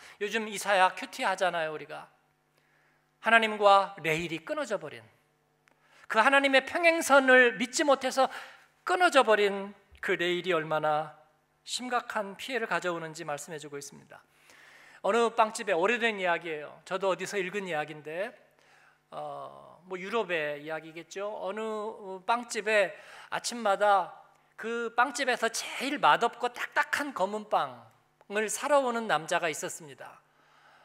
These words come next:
어, 그래서 빵집 주인이, 되게 빵집 주인은 제 경험으로는 사람이 좋더라고요. 왜 그런지 모르겠어요. 어,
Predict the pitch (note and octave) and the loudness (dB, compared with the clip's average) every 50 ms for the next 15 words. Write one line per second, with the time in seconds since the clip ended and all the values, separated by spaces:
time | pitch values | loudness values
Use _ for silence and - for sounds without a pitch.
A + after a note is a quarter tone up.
0 | _ _ _ _ _ - D3+ D3+ D3 C#3+ C#3 C3+ C3 C3+ C3 C3 B2 E3+ D#3+ D3+ | _ _ _ _ _ -8 -6 -4 -4 -6 -6 -8 -10 -12 -14 -18 -20 -20 -20 _
1 | _ _ _ _ _ _ _ _ _ _ _ _ _ _ _ - - A3+ A#3 - | _ _ _ _ _ _ _ _ _ _ _ _ _ _ _ -8 -6 -6 -4 -4
2 | B3+ A3 - - - _ _ C#4 D4+ C#4 - D4+ A#3+ - - - A3+ G#3+ G#3 G3+ | -4 -4 -6 -10 -20 _ _ 2 2 2 0 -6 -10 -10 -10 -8 -6 -6 -6 -6
3 | G#3 G#3+ G#3+ G3 E3 C3 - - _ _ _ _ _ _ _ _ _ _ _ _ | -4 -4 -4 -4 -6 -8 -12 -18 _ _ _ _ _ _ _ _ _ _ _ _
4 | _ _ _ _ _ _ _ _ _ _ _ _ - G#3 A#3 A3+ A#3 C4 C4+ C4 | _ _ _ _ _ _ _ _ _ _ _ _ -10 -8 -8 -4 -2 -2 -2 -2
5 | D4 C4+ - - - G#3 G#3 G#3 G#3+ G3+ - - F#3+ F3+ F#3+ - G3+ G3+ F#3+ F#3 | -6 -10 -10 -10 -8 -8 -6 -6 -8 -10 -8 -10 -8 -2 0 0 0 0 -2 -4
6 | F3+ F3 F3+ F3+ F3 E3 D#3 - - F3 F#3 F#3 F#3 E3+ - - D3+ C#3+ - - | -6 -8 -8 -8 -10 -12 -16 -14 -10 -8 -8 -8 -10 -12 -12 -14 -14 -14 -14 -14
7 | C#3 A#2+ A2 - - - _ _ _ _ _ _ _ _ _ _ _ _ _ _ | -16 -16 -16 -18 -20 -20 _ _ _ _ _ _ _ _ _ _ _ _ _ _
8 | _ _ _ F3+ - _ _ _ _ _ _ _ _ _ F#3 E3+ D3 C#3+ D#3+ F#3+ | _ _ _ -20 -20 _ _ _ _ _ _ _ _ _ -20 -16 -8 -2 -2 -2
9 | G3 G3+ G3+ G3 F#3+ F3 E3 C#3+ C3 A#2+ - - - - - _ _ _ - - | -2 -2 -6 -8 -8 -10 -14 -16 -18 -20 -20 -20 -20 -20 -20 _ _ _ -20 -20
10 | - - - - - - - - - - - - - _ _ _ _ - D#2+ D#2 | -20 -20 -20 -20 -20 -20 -20 -20 -20 -20 -20 -20 -20 _ _ _ _ -14 -14 -12
11 | D2 C#2+ C2+ G1+ - - - - _ | -12 -14 -14 -16 -20 -20 -20 -20 _